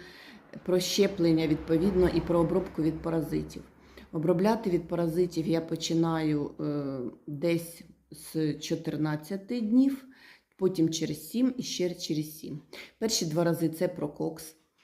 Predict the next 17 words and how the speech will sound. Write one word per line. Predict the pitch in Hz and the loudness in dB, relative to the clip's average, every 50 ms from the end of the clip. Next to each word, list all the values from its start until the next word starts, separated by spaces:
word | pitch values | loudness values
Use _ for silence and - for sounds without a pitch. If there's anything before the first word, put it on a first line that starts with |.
| _ _ _ _ _ _ _ _ 170 | _ _ _ _ _ _ _ _ -2
е, | 165 160 160 160 160 156 151 - - - | -2 0 0 0 0 0 -2 -4 -6 -8
і | 180 - | -8 -6
третій | - 214 220 226 226 - 220 196 | 0 0 2 2 2 0 2 2
раз | 196 196 190 190 - - | 4 2 2 0 -4 0
це | 196 - - - | 2 2 2 2
вормікіл | 156 156 170 170 170 165 160 160 - 190 190 | 0 0 2 4 4 4 4 4 2 0 0
суспензія | 190 - 165 156 - - - 156 151 147 147 143 151 156 147 | 0 -4 -8 -12 -14 -10 -6 -2 0 0 0 0 -2 -4 -4
для | 147 143 160 | -4 -6 -6
цу-, | 156 156 - 170 - - _ | -8 -8 -12 -16 -16 -12 _
ну, | - 190 175 160 | -2 0 0 0
для | - 180 165 156 | 0 -2 -4 -4
собак, | 160 - 156 156 170 175 165 | -4 -6 -8 -8 -8 -8 -8
для | 151 175 165 165 | -6 -6 -6 -8
цуценят. | 165 - - - - - 175 - - - - - - - - _ _ _ _ _ _ _ _ _ _ _ _ _ _ _ _ - - - | -8 -12 -14 -14 -12 -10 -8 -8 -6 -8 -8 -10 -14 -18 -20 _ _ _ _ _ _ _ _ _ _ _ _ _ _ _ _ -20 -16 -6
Після | - - 247 - 220 190 | -4 -4 -2 0 0 0
цих | 196 - 220 214 - | 2 0 0 2 2
обробок, | 196 160 151 165 160 156 151 147 170 175 - - - | 0 2 4 4 4 4 2 0 -2 -2 -4 -8 -16